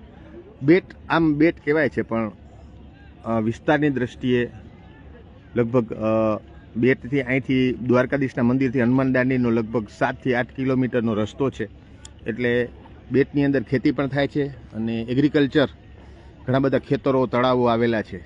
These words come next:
એટલે આ બેટની જે જમીનના જે ભાવ હતા આજથી વીસ વર્ષ પહેલા, એકરના માત્ર લાખથી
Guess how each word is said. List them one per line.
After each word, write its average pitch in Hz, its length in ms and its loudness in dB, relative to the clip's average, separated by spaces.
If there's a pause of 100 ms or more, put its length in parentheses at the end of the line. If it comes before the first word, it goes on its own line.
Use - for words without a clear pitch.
(340)
એટલે 113 360 -4 (960)
આ 127 60 0
બેટની 160 640 2 (420)
જે 123 120 -2
જમીનના 113 1500 -2 (120)
જે 117 140 0
ભાવ 120 340 -2
હતા 123 180 0
આજથી 117 180 -2
વીસ 113 260 0
વર્ષ 117 240 -4
પહેલા, 110 240 -4 (460)
એકરના 147 460 2
માત્ર 123 420 -2 (120)
લાખથી 120 580 -2